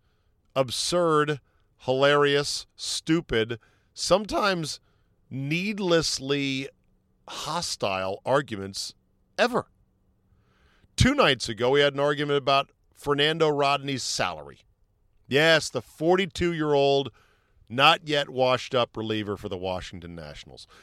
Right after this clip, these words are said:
My dad says out of the blue, out of nowhere, apropos to, of nothing,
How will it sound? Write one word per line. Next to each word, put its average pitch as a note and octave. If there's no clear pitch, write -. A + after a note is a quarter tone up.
My B2
dad C#3+
says A#2+
out A#2+
of D3+
the D3
blue, A2+
out G#2+
of C3+
nowhere, G#2+
apropos A#2+
to, G#2
of F#2
nothing, F#2+